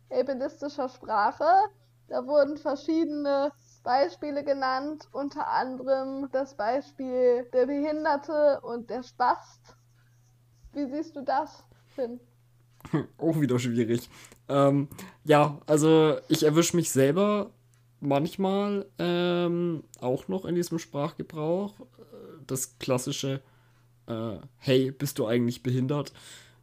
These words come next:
Speaker 2: hört man dann schon ab und zu auch auf dem Schulhof. Und ich selber hab mich von sowas nie angegriffen gefühlt, wenn
Speaker 1: Mhm.
Speaker 2: andere Leute das gesagt haben,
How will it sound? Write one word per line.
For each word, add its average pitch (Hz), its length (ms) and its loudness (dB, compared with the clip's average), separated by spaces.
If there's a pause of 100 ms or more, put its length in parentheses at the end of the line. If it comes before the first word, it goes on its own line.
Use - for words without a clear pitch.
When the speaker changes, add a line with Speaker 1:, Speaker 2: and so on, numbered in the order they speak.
(320)
Speaker 2:
hört 139 360 2
man 139 140 4
dann 131 140 6
schon 139 200 0
ab 135 140 0
und 139 120 0
zu 135 160 -2
auch 131 100 0
auf 127 120 -8
dem 123 140 -4
Schulhof. 139 680 0 (100)
Und 127 600 0 (1040)
ich 143 140 0
selber 156 340 6
hab 151 160 2
mich 160 180 0
von 151 160 2
sowas 139 360 2
nie 131 160 0
angegriffen 156 680 0
gefühlt, 151 640 2 (440)
wenn 123 640 2
Speaker 1:
Mhm. 262 420 -10 (200)
Speaker 2:
andere 170 400 4
Leute 151 300 4
das 143 200 -4
gesagt 127 480 -2
haben, 143 340 -4